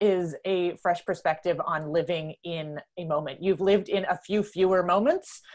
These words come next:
um, <laughs> than, than those of us who have few more moments behind us.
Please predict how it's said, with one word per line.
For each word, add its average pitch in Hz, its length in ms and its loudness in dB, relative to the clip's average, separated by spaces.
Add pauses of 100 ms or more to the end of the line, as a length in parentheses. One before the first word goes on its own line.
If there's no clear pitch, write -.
(140)
um, 226 360 6 (240)
<laughs> - 200 -6
than, 214 420 4 (160)
than 208 480 4
those 220 240 8
of 208 100 4
us 208 280 4
who 214 80 4
have 196 240 6 (200)
few 233 160 4
more 208 220 8
moments 202 380 4
behind 208 340 2
us. 302 160 4